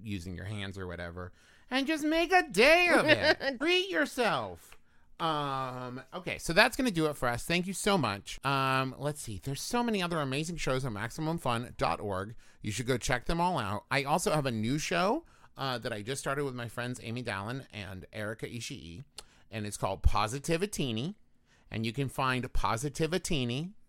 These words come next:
Speaker 1: which is like positivity, but E E N Y at the end.
Speaker 2: <laughs>
Speaker 1: Um, and you can find it on iTunes. It's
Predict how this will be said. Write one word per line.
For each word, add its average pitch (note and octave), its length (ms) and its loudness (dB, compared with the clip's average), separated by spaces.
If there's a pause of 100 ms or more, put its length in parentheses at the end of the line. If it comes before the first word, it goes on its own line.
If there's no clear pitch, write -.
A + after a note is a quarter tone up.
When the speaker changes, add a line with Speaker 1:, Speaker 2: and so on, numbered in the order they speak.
(220)
Speaker 1:
which G#2+ 240 -4
is A2 140 -6
like A2 160 -2
positivity, A2 580 -2
but F#2+ 240 -2 (180)
E G#2+ 300 -6
E G2 340 -6
N G#2+ 280 -4
Y F#2+ 420 -2
at A2+ 140 -8
the G2 160 -6
end. G2+ 240 -6 (180)
Speaker 2:
<laughs> - 360 -14
Speaker 1:
Um, A2+ 540 0 (540)
and A#2+ 180 0
you A2+ 60 -2
can C3+ 120 0
find C#3+ 280 0
it C3+ 180 0
on G#2+ 440 -2 (140)
iTunes. F#3+ 1000 2
It's A#2+ 180 -8